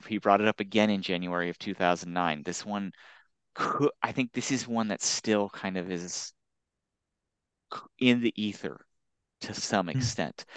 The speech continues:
Speaker 1: Um, in November of two thousand, he was set to direct an adaptation of Anthony Bourdain's book, Kitchen Confidential,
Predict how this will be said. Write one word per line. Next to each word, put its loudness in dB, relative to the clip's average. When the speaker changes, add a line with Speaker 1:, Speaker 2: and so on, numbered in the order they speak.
Speaker 1:
Um, 10
in 8
November 6
of -2
two -2
thousand, 6
he -2
was 0
set 6
to -6
direct 4
an 2
adaptation 4
of 2
Anthony 6
Bourdain's 6
book, 2
Kitchen 2
Confidential, 4